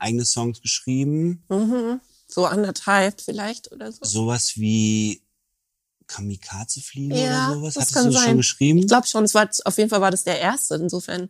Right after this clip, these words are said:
Speaker 1: Und irgendwas von wegen, dass du Popstar werden willst
Speaker 2: Ja.
Speaker 1: oder so?
Speaker 2: <laughs> Es ist tatsächlich sogar noch eine, ähm, eine Helden-B-Seite geworden. Also den gibt es irgendwo in den Tiefen des
Speaker 1: Genau,
Speaker 2: Internets.
Speaker 1: da kann ich mich noch gut dran erinnern und das fand ich total geil.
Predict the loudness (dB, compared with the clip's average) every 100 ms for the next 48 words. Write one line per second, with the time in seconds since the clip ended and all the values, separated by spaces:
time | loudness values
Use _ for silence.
0 | _ -2 0 2 4 4 4 4 2 0
1 | 2 2 2 2 0 0 -2 -2 0 2
2 | 2 2 6 8 6 4 -4 0 6 6
3 | 4 -2 -2 -4 -6 -6 -6 -12 -4 0
4 | 2 0 -4 2 2 6 4 6 4 4
5 | 4 2 0 0 0 -2 0 0 0 -4
6 | -2 0 0 0 0 -2 -2 -2 0 0
7 | 0 0 0 2 2 -2 -2 -4 -4 -4
8 | -2 -2 -2 -2 -2 -2 -4 -4 -6 -2
9 | -2 -2 -4 -4 -4 -6 -4 0 6 8
10 | 8 6 4 2 -2 -2 -2 -4 -6 -6
11 | -8 -4 -2 0 0 0 0 -2 -2 -2
12 | -4 -8 -8 -6 -2 -2 0 -2 -2 -6